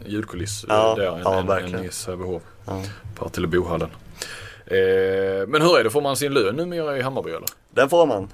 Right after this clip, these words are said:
Speaker 2: Eh, på punkt och, alltså,
Speaker 1: Ja.
Speaker 2: den kommer när den ska.
Speaker 1: Ja.
Speaker 2: Det är inte så jättemycket, men den kommer i alla fall.
Speaker 1: Ja. Men du, eh, lever på handbollen ändå?
Speaker 2: Eh, ja.
Speaker 1: Du jobbar inte, eller?
Speaker 2: Nej.
Speaker 1: Nej.
Speaker 2: Men jag har ingen Porsche på, på uppfarten.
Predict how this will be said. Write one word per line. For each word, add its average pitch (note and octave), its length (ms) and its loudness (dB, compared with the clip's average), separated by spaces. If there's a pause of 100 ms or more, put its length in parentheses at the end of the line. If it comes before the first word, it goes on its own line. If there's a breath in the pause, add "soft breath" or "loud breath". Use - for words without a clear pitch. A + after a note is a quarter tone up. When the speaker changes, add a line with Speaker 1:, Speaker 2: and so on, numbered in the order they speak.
(120)
Speaker 2:
Eh, G#2 720 6 (680 soft breath)
på A2 140 0
punkt A#2+ 320 -4
och, G#2 380 -6
alltså, G#2 360 -6 (100)
Speaker 1:
Ja. G2+ 180 -2
Speaker 2:
den A#2 220 0
kommer B2+ 200 2
när A#2 80 4
den A2 80 4
ska. G#2 280 2 (200)
Speaker 1:
Ja. F#2 240 -8 (500)
Speaker 2:
Det G#2 80 2
är A2 40 6
inte G#2 120 -2
så - 100 -2
jättemycket, A#2 480 0
men F#2 320 -4 (500 soft breath)
den G#2 100 -4
kommer B2 240 2
i - 20 -4
alla G2 100 -6
fall. G#2 140 -10 (100)
Speaker 1:
Ja. A2 120 0 (580 loud breath)
Men B2+ 220 2
du, B2 400 6
eh, D#3 60 8
lever D3+ 500 4
på B2+ 80 0
handbollen C3 360 4
ändå? A#2 220 0 (500 loud breath)
Speaker 2:
Eh, - 140 0 (420)
ja. G#2 400 -2 (220 soft breath)
Speaker 1:
Du A#2 120 -4
jobbar A#2+ 280 6
inte, C#3 220 -4
eller? C#2 120 -6
Speaker 2:
Nej. A2 340 4 (360)
Speaker 1:
Nej. G2 160 -4
Speaker 2:
Men G#2 100 -2
jag G#2+ 80 4
har G#2+ 80 4
ingen G#2+ 200 -4
Porsche G#2 320 -4
på, F#2 320 -6 (120)
på F#2+ 80 -6
uppfarten. - 420 -8